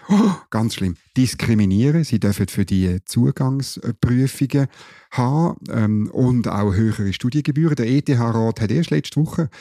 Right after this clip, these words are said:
beschlossen, dass, äh, Ausländer an der E T H in Zukunft, äh, die dreifachen Studiengebühren müssen zahlen. Das will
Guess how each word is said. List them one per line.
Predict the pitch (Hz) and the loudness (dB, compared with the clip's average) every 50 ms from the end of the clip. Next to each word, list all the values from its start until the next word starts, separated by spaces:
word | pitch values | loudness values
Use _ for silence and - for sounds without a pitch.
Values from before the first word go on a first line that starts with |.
| - - - - | -20 -20 -20 -14
beschlossen, | - - 123 135 127 123 - - 123 107 | -8 -4 -2 0 0 0 -2 -2 -4 -2
dass, | 113 107 101 - - - | -2 -2 -2 -4 -4 -4
äh, | 104 95 | -2 -2
Ausländer | 95 98 131 123 - - 117 113 110 110 104 | -2 -2 -4 -6 -4 -4 -2 -2 0 0 0
an | 104 95 | 0 0
der | 101 101 | 0 0
E | 107 117 | -2 -2
T | 113 - 113 | -2 -2 -2
H | 92 92 98 | -2 0 -2
in | 98 - | -4 -4
Zukunft, | - 104 98 - - 107 95 92 90 - - - | -4 -6 -6 -4 -6 -6 -6 -6 -8 -10 -12 -12
äh, | 90 73 71 - - | -12 -12 -12 -14 -12
die | - 107 - | -12 -12 -8
dreifachen | - 110 123 135 147 135 - 117 113 104 - - 104 98 - | -4 -2 0 0 0 0 -2 -4 -6 -4 -6 -6 -8 -8 -8
Studiengebühren | - - - 117 117 - 135 - - 120 135 135 135 131 139 | -10 -8 -6 -6 -4 -4 -4 -6 -4 -6 -4 -4 -2 -2 -2
müssen | 135 135 135 131 | -4 -4 -6 -6
zahlen. | - - 127 131 131 123 - - - - - - - - - _ | -6 -4 -2 -2 -2 -4 -6 -12 -20 -20 -20 -20 -20 -20 -16 _
Das | - - - - - 156 - - | -6 -6 -6 -4 -6 -6 -4 -2
will | 123 120 | -2 -2